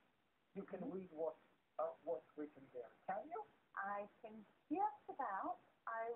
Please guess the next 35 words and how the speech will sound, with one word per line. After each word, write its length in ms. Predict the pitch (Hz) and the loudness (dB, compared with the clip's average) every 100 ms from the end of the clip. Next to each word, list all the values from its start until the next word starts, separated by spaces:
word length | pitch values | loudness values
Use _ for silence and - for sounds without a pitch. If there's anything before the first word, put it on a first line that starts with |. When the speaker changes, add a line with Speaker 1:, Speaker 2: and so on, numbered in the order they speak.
| 220 | 0
Speaker 2:
wish 220 | 254 269 - | -2 -2 -10
you 160 | 233 226 - 220 247 | -8 -8 -10 -2 2
lots 240 | 302 - - | 2 0 -8
of 80 | 277 | -4
health, 240 | 240 233 226 - _ _ | 0 0 0 -10 _ _
happiness, 480 | 226 - 214 214 220 - | -8 -6 -6 -4 -4 -8
and 160 | 196 196 - - | -8 -8 -10 -14
peace 160 | 214 - | -14 -14
of 60 | - | -6
mind. 240 | 208 202 - 208 208 | -4 -4 -6 -6 2
Love, 240 | 214 208 - 214 | 2 0 -8 -8
Uri. 320 | 208 180 147 - | -6 -6 -6 0
Speaker 1:
I 80 | 220 | 0
mean, 160 | 220 175 - | 0 -4 -4
come 240 | - 302 | 0 2
on. 240 | 285 127 - - | 2 2 -2 2
Speaker 2:
That 240 | 294 254 | 4 6
is 80 | 247 | 6
Speaker 1:
So, 320 | 214 180 - | 6 8 6
Speaker 2:
wonderful. 480 | 254 254 226 202 185 - | 4 2 2 -8 -6 2
Speaker 1:
so 40 | 214 226 | 2 2
whether, 320 | 226 220 220 | 4 4 4
and 80 | 226 | 0
look 240 | 285 370 302 | -2 -2 -2
at 80 | - | -2
the 80 | - | -4
price, 480 | - - 247 220 - - 170 | -12 2 4 6 2 -4 -8
for 80 | 156 | -2
goodness 240 | 202 196 175 | -2 -2 -2
sake. 240 | 208 170 - | 0 0 0
Speaker 2:
I 160 | 269 - | 0 2
can't 160 | 427 269 | 2 4
get 160 | 269 | 6
over 280 | 311 403 262 185 | 6 6 6 4
how 160 | 185 226 | 4 4